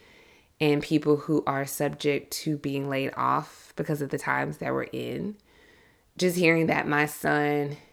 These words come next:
may be out of school until mid-April, May.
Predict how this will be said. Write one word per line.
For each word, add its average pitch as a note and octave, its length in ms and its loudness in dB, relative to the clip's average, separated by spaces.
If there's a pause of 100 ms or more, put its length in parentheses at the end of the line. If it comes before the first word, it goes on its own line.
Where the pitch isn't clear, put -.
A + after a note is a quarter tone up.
(260)
may D#3+ 200 4
be D3+ 140 2
out C#3 140 2
of C#3 60 -2
school D#3+ 380 4
until C#3+ 360 -2
mid-April, C3 880 -2
May. C3+ 680 -4